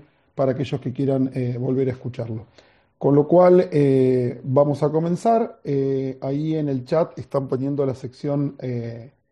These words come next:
el, el correo, el link para acceder a la sección de, eh, relación con inversores de la web de vima.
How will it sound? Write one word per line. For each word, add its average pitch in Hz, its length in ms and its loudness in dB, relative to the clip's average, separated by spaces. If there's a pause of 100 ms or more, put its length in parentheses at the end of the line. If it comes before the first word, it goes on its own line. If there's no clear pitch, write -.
(300)
el, 120 380 -2
el 123 120 -2
correo, 131 580 4
el 135 180 4
link 165 240 0
para 135 220 0
acceder 131 320 -2
a - 20 -2
la 127 120 -4
sección 135 480 -4
de, 131 460 2 (240)
eh, 131 140 -2
relación 131 400 -2
con 131 100 0
inversores 127 440 -6
de 120 40 -2
la 120 120 -2
web 117 180 -2
de 117 80 -4
vima. 110 260 -12